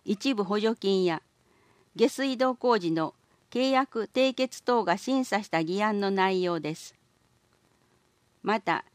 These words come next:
臨時的な給付措置として行われる臨時福祉給付金、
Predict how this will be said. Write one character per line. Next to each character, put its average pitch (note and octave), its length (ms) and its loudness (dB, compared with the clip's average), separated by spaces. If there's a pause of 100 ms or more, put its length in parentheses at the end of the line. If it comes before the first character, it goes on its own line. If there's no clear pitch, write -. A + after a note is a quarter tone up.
(160)
臨 B3+ 240 2
時 B3+ 160 -2
的 C4 240 0
な G#3+ 160 4
給 B3+ 240 -4
付 C4 140 -4
措 C#4 140 -6
置 - 180 -10
と G3 120 -2
し G3 60 -8
て D#3+ 120 -4
行 F#3+ 280 -2
わ G3+ 220 2
れ F3+ 120 0
る D3+ 220 -6 (560)
臨 B3 300 2
時 B3+ 140 -2
福 B3 260 -4
祉 B3 180 -6
給 A#3 260 0
付 A3+ 200 -2
金、 F#3+ 340 0